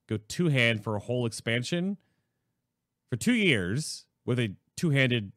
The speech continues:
artifact, and then just take that all away? Why didn't you just keep them as a two-hander?" Even back in the deep lore, they're a two-handed class. Warcraft three, Uther the Lightbringer, big old two-handed mace. That's how it was.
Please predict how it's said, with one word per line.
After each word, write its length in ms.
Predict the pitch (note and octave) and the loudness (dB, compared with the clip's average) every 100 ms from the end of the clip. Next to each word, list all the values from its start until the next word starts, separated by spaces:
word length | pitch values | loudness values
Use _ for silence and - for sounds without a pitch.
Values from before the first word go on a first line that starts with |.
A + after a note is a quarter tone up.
| - | -4
artifact, 640 | C3 B2+ G#2 D2 - _ _ _ _ | -2 -2 -2 -6 -8 _ _ _ _
and 120 | A#2 | -2
then 240 | B2+ A#2 G2 | 0 -2 -4
just 260 | - B2 - _ | -6 -6 -6 _
take 280 | - B2 G#2+ | -6 -4 -2
that 120 | A#2 | -2
all 160 | A2 A2 | -2 -2
away? 300 | G2+ A2 C3+ | -2 -2 0
Why 140 | A#2+ | 0
didn't 120 | C3 A#2+ | -2 -2
you 40 | |
just 140 | A#2 | -6
keep 200 | - A#2+ | -6 -8
them 80 | G2+ | -4
as 180 | F#2+ - | -6 -6
a 40 | - | -16
two-hander?" 580 | - G2 E2 A#1 G1+ - _ _ - | -8 -8 -8 -12 -14 -18 _ _ -6
Even 220 | C3 D3 | 0 2
back 240 | C3 D3+ D#3 | 4 2 2
in 60 | |
the 80 | C#3 | -2
deep 240 | A#2+ C3 - | 0 -2 -2
lore, 260 | D3 C#3 | 0 0
they're 300 | G#2 G#2+ G2+ - | 0 -2 -4 -6
a 60 | G#2+ | -12
two-handed 420 | - B2 A2+ F#2+ | -6 -4 -4 -4
class. 380 | - A#2 B1+ - | -6 -6 -6 -12
Warcraft 280 | G#2 A2 - | -6 -6 -6
three, 320 | A#2 F#2 - _ _ _ - | -12 -12 -16 _ _ _ -8
Uther 200 | G#2+ G#2 | -6 -2
the 60 | |
Lightbringer, 500 | A#2+ B2 F2+ C2 A#1+ - _ - | -2 -2 -4 -10 -14 -18 _ -10
big 80 | G2+ | -8
old 180 | G2+ | -8
two-handed 400 | - A#2+ A#2 G#2 | -4 -2 0 0
mace. 300 | A2+ A#2+ - - | 0 0 -2 -16
That's 160 | - | -10
how 240 | G#2+ G2+ - | -6 -6 -8
it 120 | F#2+ | -6
was. 340 | A2 D#2+ - | -6 -6 -12